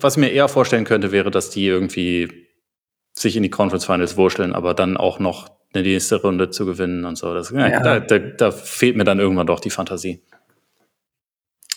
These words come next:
Speaker 2: Vielleicht wird sie noch angeregt im Laufe der Playoffs, aber die Playoffs sind noch sehr, sehr weit weg. Deshalb machen wir jetzt die All-N-B-A-Teams noch.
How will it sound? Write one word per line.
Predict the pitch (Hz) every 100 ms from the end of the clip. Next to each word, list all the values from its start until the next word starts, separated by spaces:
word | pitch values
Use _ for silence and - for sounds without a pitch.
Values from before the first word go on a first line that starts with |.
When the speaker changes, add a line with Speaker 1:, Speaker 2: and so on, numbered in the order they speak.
| _
Speaker 2:
Vielleicht | - - 90 -
wird | -
sie | 104
noch | -
angeregt | 127 107 92 90 - -
im | 92
Laufe | 90 90
der | 92
Playoffs, | 90 95 95 -
aber | 95
die |
Playoffs | 92 113 107
sind | 113
noch | 101
sehr, | 92 107
sehr | 104 101
weit | 98
weg. | 104 117 - - - - - - _ _ _ _ -
Deshalb | 107 117 104 -
machen | 104 107
wir | 107
jetzt | -
die | 110
All-N-B-A-Teams | 101 104 101 107 101 92
noch. | 92 -